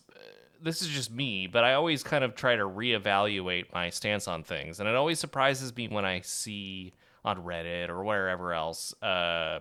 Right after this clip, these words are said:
people praising a movie that I just can't stand. I think, like, I, I don't know if I hate any movie, but there's plenty of movies I just can't stand.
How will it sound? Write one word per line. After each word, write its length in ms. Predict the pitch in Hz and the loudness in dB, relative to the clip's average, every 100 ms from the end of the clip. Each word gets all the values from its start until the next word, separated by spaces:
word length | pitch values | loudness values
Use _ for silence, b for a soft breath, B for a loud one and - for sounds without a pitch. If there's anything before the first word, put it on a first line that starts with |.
| - | -8
people 360 | 143 127 120 | -12 -2 -2
praising 540 | - - 123 131 123 110 | -2 -4 -2 0 -2 -2
a 60 | |
movie 420 | 98 107 98 98 90 | -2 -6 -4 -4 -2
that 140 | 90 | 0
I 160 | 87 90 | 0 0
just 220 | 90 - _ _ - | -6 -10 _ _ -14
can't 340 | - 98 - | -6 -6 -4
stand. 640 | - - 87 92 147 208 233 b b b b 143 | -4 -4 -4 -4 -6 -8 -10 b b b b 4
I 60 | |
think, 160 | 196 233 | 6 4
like, 240 | 202 - - | -2 -4 -6
I, 160 | 123 - 135 | -6 -4 2
I 100 | 160 | 2
don't 220 | 214 165 _ _ | 2 -2 _ _
know 160 | 151 147 | 2 4
if 80 | 143 | 4
I 100 | 110 | 2
hate 400 | - - 165 139 | -2 -6 -8 -2
any 280 | 139 151 151 | 0 0 0
movie, 360 | 147 147 165 | 0 0 -4
but 280 | 147 120 104 | 2 2 4
there's 260 | 120 120 120 | 2 2 0
plenty 240 | 139 143 | 2 2
of 60 | 117 | 0
movies 200 | 107 101 | 0 0
I 80 | 95 | -2
just 200 | 98 - | -6 -8
can't 280 | 104 104 | -8 -8
stand. 400 | - 92 92 120 | -6 -4 -2 -4